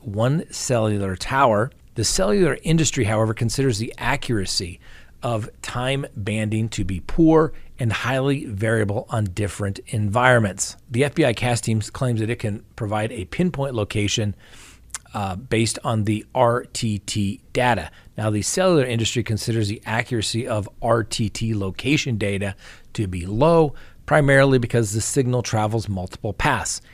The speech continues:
Even when cast lacks network timing information, it maintains that it can accurately create a cell phone footprint. So what does this really mean? Well, there's been challenges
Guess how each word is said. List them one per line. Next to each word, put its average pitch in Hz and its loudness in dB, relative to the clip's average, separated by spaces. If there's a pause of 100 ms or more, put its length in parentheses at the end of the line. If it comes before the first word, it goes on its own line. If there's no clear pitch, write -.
(200)
Even 160 2
when 123 2
cast 117 -4 (120)
lacks 113 -6 (280)
network 127 0
timing 123 0
information, 104 -2 (340)
it 175 -2
maintains 117 0
that 107 0
it 123 -2
can 113 0
accurately 113 -2 (240)
create 113 -4
a 120 -4
cell 107 -4 (180)
phone 101 -6 (200)
footprint. - 4 (520)
So - 0
what 175 2
does 175 2
this 156 0
really 143 -4
mean? 135 -4 (160)
Well, 160 0 (380)
there's 135 6
been 160 4
challenges 151 2